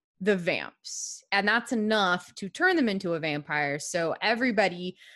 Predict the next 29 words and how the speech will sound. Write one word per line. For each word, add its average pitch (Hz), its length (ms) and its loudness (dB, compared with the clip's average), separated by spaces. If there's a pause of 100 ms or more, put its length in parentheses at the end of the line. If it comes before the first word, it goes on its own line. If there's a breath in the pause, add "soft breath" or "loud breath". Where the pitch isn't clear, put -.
(180 loud breath)
who's, 202 840 -2
like, 180 320 4 (220)
held 233 380 2
up 208 400 4
in, 190 240 -4
like, 175 420 -4 (760)
what 226 120 4
is 202 80 2
it, - 160 0
like, 175 320 -2
a 180 120 -2 (160)
basement, 269 640 2
but 208 120 -4
more 196 220 0
like 180 240 0
a 170 60 -4
furnace 220 580 -2
room, 202 360 -6
so 196 200 -8
they, 175 240 -6
so - 180 -10
they 180 140 -4
can 180 180 -12
stay 180 460 -4 (320 soft breath)
warm, 190 680 0
they 196 300 0
all 202 680 4 (340)
help 202 420 2
Eben, 185 560 -2